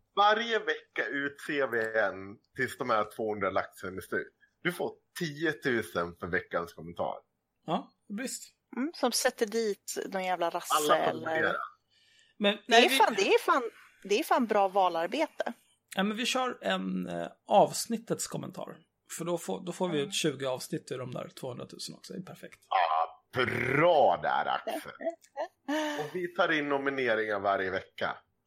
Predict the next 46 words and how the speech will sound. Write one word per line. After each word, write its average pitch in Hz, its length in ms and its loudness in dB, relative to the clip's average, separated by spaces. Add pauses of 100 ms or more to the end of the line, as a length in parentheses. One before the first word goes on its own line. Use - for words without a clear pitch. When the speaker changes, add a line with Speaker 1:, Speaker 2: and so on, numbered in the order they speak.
Speaker 2:
Ja, 165 400 -2
Speaker 3:
Mm. 196 120 -4
Speaker 2:
visst. 214 160 -6 (580)
Men 165 120 2
då 185 100 2
ska 185 160 -6
vi 170 60 -2
dra 156 140 2
ihop 156 220 -2
tvåhundra 139 320 -4
lax 143 220 -6
först. - 240 -14 (800)
Speaker 1:
Ja, - 140 0
vi 143 100 0
måste - 280 4
dra 117 240 -2
ihop - 220 -8
tvåhundra 143 480 0
lax. - 260 0 (420)
Speaker 3:
Ja, - 260 4
men 226 40 4
det 233 60 8
är - 20 0
Speaker 1:
Och 240 160 0
Speaker 3:
du 247 60 -2
Speaker 1:
vi 294 60 -2
Speaker 3:
som - 100 0
Speaker 1:
ska 740 40 2
Speaker 3:
ska - 140 2
göra 554 120 8
en - 120 6
Speaker 1:
spöa - 20 -
Speaker 3:
Kickstarter, - 320 0 (100)
Speaker 1:
Navid. 185 100 -6
Speaker 3:
så 208 80 -8
det 220 120 2
är 233 40 4
du 262 100 -4
som 269 140 2
får 233 120 -12
formulera 220 380 0
Speaker 1:
Ja. - 80 4
Speaker 3:
det 190 120 -2
här 180 180 -14
nu. 226 180 -10 (340)
Speaker 2:
Mm, 220 140 0